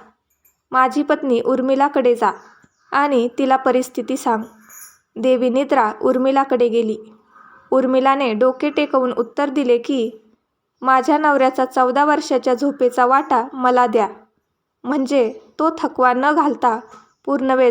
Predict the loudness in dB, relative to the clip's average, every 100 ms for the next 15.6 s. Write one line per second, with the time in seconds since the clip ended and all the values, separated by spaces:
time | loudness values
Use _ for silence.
0 | 2 0 2 0 2 -2 -2 -6 -4 -6
1 | -8 -18 _ _ _ _ _ -2 0 2
2 | 0 -2 0 0 0 -2 -2 -2 0 -2
3 | -6 -2 0 2 2 0 -2 0 2 2
4 | 0 -2 0 0 0 -2 -4 -4 -6 -6
5 | -12 _ _ _ _ _ -4 -2 -2 -2
6 | -4 -2 0 0 0 0 2 0 -2 -2
7 | 0 -2 -4 -6 -4 -2 -4 -2 0 0
8 | 0 0 0 0 0 -2 -2 -2 -4 -8
9 | _ _ _ _ _ _ _ _ -2 -2
10 | 2 0 0 -2 2 0 0 -4 0 2
11 | 2 2 0 0 -2 2 2 2 0 -2
12 | -4 -4 -4 -2 -4 -4 -18 _ _ _
13 | _ _ _ _ 0 2 2 2 0 0
14 | 2 2 2 0 0 0 -2 -2 0 0
15 | -2 0 0 0 0 0